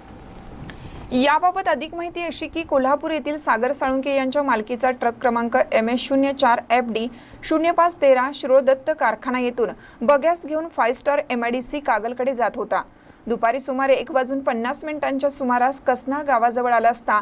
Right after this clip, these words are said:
याच दरम्यान चालकाच्या केबिनमध्ये अचानक आग लागली. ट्रकमध्ये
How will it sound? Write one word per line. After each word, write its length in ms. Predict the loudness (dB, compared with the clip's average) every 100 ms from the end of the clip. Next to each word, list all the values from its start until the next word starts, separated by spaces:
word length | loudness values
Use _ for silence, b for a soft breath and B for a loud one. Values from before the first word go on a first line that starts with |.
| -2 B B
याच 320 | 2 2 2 0
दरम्यान 300 | 0 -2 -2
चालकाच्या 600 | 2 2 0 -2 -2 -4
केबिनमध्ये 600 | -2 -2 -2 0 0 0
अचानक 440 | 0 -2 -4 -2 0
आग 140 | 2
लागली. 340 | 2 0 -2 -8 -14 -20 b b b
ट्रकमध्ये 480 | 2 4 2 -2 -2